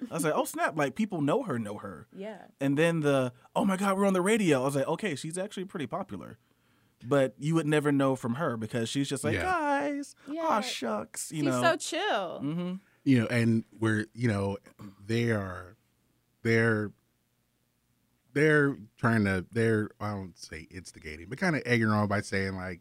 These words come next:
Speaker 3: you know, kind of, like, making fun of the whole situation.
Speaker 1: Mm-hmm.
Speaker 3: And, like, you're, like, you're famous.
Speaker 1: Yeah.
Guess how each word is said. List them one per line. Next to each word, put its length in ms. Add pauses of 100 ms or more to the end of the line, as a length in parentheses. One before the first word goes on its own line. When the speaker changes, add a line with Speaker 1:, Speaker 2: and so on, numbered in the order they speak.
Speaker 3:
you 100
know, 240
kind 200
of, 140
like, 160
making 320
fun 180
of 80
the 100
whole 180
situation. 760 (120)
Speaker 1:
Mm-hmm. 240
Speaker 3:
And, 80
like, 340 (1000)
you're, 440
like, 220
you're 240
famous. 800
Speaker 1:
Yeah. 300